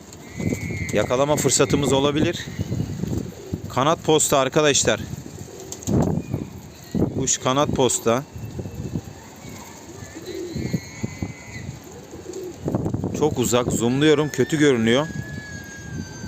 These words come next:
Gel, gel, gel. Baya uzak arkadaşlar. Zoom yapıyorum ama zoom'da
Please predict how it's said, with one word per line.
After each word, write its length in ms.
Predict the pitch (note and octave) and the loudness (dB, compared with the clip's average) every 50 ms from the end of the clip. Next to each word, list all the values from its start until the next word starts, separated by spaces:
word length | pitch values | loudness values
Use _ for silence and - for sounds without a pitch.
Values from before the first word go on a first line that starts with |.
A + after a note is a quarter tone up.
| - - - - - - A2 | -6 -6 -6 -6 -4 0 4
Gel, 160 | D3 E3 D#3 - - - - - | 4 4 4 4 0 -10 -2 2
gel, 180 | B2 D3+ D#3+ - - - - - | 4 4 4 4 0 -6 0 2
gel. 160 | C3 D#3+ D#3 - - - - - - - - - - - - - - - - - - - - - - - - - - - - - - - - - - - - - - - - - - - - - - - - - - - - - - - - - - - - - - - - - - - - - - - - - | 4 4 4 2 -2 -14 -8 -4 -4 -4 -2 -4 -4 -2 -2 -4 -4 0 -2 -2 -2 -2 -4 -2 -2 -2 -2 -2 -4 -4 -4 -4 -2 -2 -4 -6 -6 -10 -16 -16 -14 -16 -16 -16 -16 -12 -10 -8 -6 -6 -6 -8 -8 -10 -10 -12 -12 -12 -12 -12 -12 -10 -8 -6 -6 -6 -4 -4 -4 -2 0 0 0 0 2 2
Baya 560 | - - - - - F#2 G2 A2 A2+ A2+ A2 | 2 2 2 2 2 2 4 4 4 4 4
uzak 380 | G2+ G2 F#2 - A2+ A2+ A2 A2+ | 2 2 2 4 2 2 4 2
arkadaşlar. 540 | G#2+ G2+ - - A2 - - - C3 C3 | 2 2 2 2 2 2 2 4 4 4
Zoom 300 | - - - G#2+ A2 A#2+ | 4 4 4 4 4 4
yapıyorum 480 | B2 A#2+ A#2 A2 C3+ C3+ C3+ C3+ C#3 C#3 | 4 4 4 4 4 4 4 4 4 4
ama 300 | C3 B2 C3 C3 C#3 C3+ - - | 2 2 4 4 4 2 2 2
zoom'da 400 | - A2 A2+ A#2 A#2 B2 C3+ D3+ | 4 4 6 6 6 6 6 4